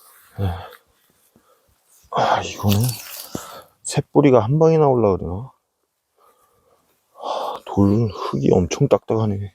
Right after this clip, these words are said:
이게 삼이 그 자리에 오래 있잖아요? 그럼 물른 땅도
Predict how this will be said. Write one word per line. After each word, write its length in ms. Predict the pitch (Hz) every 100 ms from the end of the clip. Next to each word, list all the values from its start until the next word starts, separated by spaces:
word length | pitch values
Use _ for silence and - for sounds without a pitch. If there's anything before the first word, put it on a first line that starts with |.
| -
이게 420 | 104 110 151 117 - _ - - - - _
삼이 340 | - 160 160 147
그 140 | -
자리에 300 | 123 147 151
오래 360 | 139 110 120 143
있잖아요? 500 | 123 127 117 131 214 _ _ _ -
그럼 260 | 123 127 104
물른 320 | 113 147 160
땅도 540 | 151 156 147 170 131